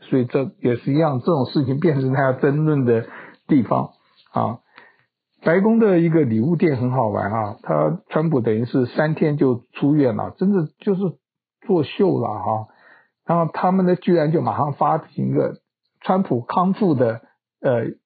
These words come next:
那个硬币啊，一百元，美元一个，在那边卖，哎，我觉得这个真的很糟糕。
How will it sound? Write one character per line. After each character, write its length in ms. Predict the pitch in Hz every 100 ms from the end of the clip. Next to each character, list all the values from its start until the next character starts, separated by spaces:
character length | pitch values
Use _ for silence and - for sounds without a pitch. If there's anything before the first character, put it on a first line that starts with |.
| _
那 80 | -
个 240 | 131 113
硬 300 | 117 180 147 127
币 240 | 175 117
啊， 220 | - 117 -
一 100 | 156
百 180 | 143 101
元， 300 | 101 107 -
美 160 | 117
元 260 | 101 104 117
一 60 | 127
个， 260 | - 147 - - -
在 120 | - 127
那 60 |
边 140 | 127 123
卖， 260 | 143 135
哎， 240 | 120 110 107
我 120 | 101
觉 200 | 101 117
得 140 | 120
这 120 | 113 120
个 60 |
真 180 | 107 123
的 100 | 123
很 140 | 107 95
糟 200 | 117 110
糕。 220 | 117